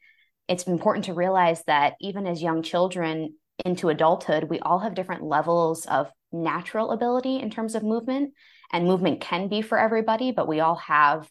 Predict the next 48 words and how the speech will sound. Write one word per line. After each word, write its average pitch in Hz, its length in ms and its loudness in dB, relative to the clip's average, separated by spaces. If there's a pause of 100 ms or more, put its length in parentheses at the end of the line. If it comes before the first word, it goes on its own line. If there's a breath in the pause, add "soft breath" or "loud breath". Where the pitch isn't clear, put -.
different 175 240 -8
levels 165 280 -2
of 156 100 -8
coordination. 165 920 -2
And 160 120 -2
I 160 160 4
definitely 165 440 0
wasn't 160 420 2
one 165 140 -4
of 151 80 -4
those 151 180 -4
little 151 180 -4
girls 147 480 2 (380 loud breath)
that - 220 2
could 214 260 0
leap 170 280 -2
super 175 280 -2
high 147 500 4
or 165 280 -2
do 175 160 0
a 165 40 -2
pirouette 156 460 2
without 165 340 -2
falling 147 300 -2
on 156 120 -2
her 156 100 -6
bum. 151 440 -2 (300 soft breath)
Um, 151 280 4
I 156 160 4
was 156 180 -6
definitely, 156 680 -2 (480 loud breath)
for 190 120 2
lack 180 240 6
of 180 80 -2
a - 20 -6
better 170 160 4
way 165 140 2
to 160 80 2
describe 156 420 0
it, - 120 -8
bottom 160 300 0
of 156 140 -8
the 151 60 -10
barrel. 165 720 0
So 151 440 0
zero 233 460 0
natural 185 480 -4
ability, 240 560 -2